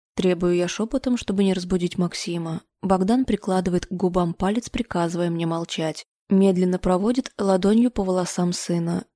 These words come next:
Сердце обливается кровью, когда Богдан осторожно целует волосы Максима. Внутри все переворачивается, а горло душит слезами. Сколько раз я в мечтах представляла, как он,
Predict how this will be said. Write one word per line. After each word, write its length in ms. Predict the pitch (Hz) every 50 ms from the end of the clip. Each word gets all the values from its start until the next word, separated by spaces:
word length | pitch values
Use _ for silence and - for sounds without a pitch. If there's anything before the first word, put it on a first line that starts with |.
| _
Сердце 500 | - - - - 214 233 240 - - -
обливается 600 | 190 175 175 185 180 180 185 185 185 180 - -
кровью, 460 | 190 - - 214 214 208 190 185 175 -
когда 340 | - 214 208 175 180 190
Богдан 460 | 175 180 175 175 170 175 190 214 233 -
осторожно 640 | - 220 - - - 190 185 185 185 190 185 185 180
целует 380 | - - 185 175 175 170 -
волосы 420 | 175 170 175 175 175 170 - - 180
Максима. 720 | 170 170 170 - - - - 165 170 165 165 165 185 - _ _ _ _ _
Внутри 440 | - 185 190 196 196 196 226 247 247
все 180 | - - - 196
переворачивается, 1080 | - 202 190 175 175 175 175 180 185 - - - 170 170 170 165 - - - 170 175 -
а 100 | - 190
горло 460 | 170 165 - 196 185 196 208 220 226
душит 380 | 208 185 185 175 170 - 185 -
слезами. 720 | - - 185 175 170 185 170 165 165 160 160 160 156 - _ _ _ _
Сколько 460 | - - - 240 247 240 - - 202 196
раз 240 | 202 202 202 -
я 100 | 190 180
в 60 | 175 180
мечтах 420 | 175 170 - - - 196 190 -
представляла, 720 | - - 190 - - - 175 165 170 180 202 208 196 180
как 320 | 170 - - - - - - _
он, 260 | - 208 220 220 220